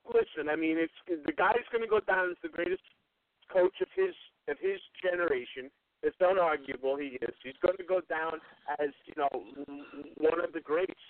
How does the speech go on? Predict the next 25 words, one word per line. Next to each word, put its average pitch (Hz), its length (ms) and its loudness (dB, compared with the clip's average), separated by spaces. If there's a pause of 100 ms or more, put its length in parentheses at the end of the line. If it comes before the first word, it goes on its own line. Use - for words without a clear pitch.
(140)
Uh, 143 60 -4
you 147 160 -4
know, 147 140 0
they, 143 220 -2
they 143 160 0 (300)
wanna 151 220 4 (100)
put 170 100 4
him 165 80 4
on 156 160 -2
the 151 140 -2
Mount 156 180 -2
Rushmore, 160 560 2
and 147 80 -2
I 147 80 0
can 151 160 -2
understand 151 600 -2
that, 127 180 -2 (480)
um, 139 240 4 (100)
'cause 147 200 4
his 143 180 -6
success 165 400 -2 (120)
is 139 80 -8 (120)
phenomenal. 151 580 2 (220)
But 226 240 4 (320)
I 370 160 2